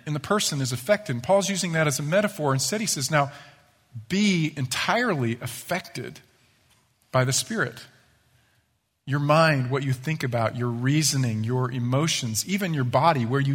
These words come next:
take it, let those things be controlled by the Spirit of God. That's what it means to be filled with the Spirit. It means the Spirit is under control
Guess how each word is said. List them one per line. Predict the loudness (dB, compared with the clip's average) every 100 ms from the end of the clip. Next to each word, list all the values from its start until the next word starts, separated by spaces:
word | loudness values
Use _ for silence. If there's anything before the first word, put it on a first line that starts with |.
| 0
take | -4 0 -2 -2
it, | -6 -6 -12 -18 -20 -6
let | -4 -2
those | 0 0 -2
things | -4 -4
be | -4
controlled | -6 -6 -6 -8 -6 -4 -2 -2 -4 -8 -16 -20 -20 _ _
by | -2
the | 0
Spirit | -2 -4 -4
of | -2
God. | 0 2
That's | 0
what | -2
it | -4
means | -4 -4
to |
be | -4
filled | -6 -4 -2 -2
with | -4
the | -6
Spirit. | -6 -6 -4
It |
means | -4 -2
the | 0
Spirit | 0 0 0 0 2
is | 0
under | 0 -2
control | -4 -6 -4 -4 -4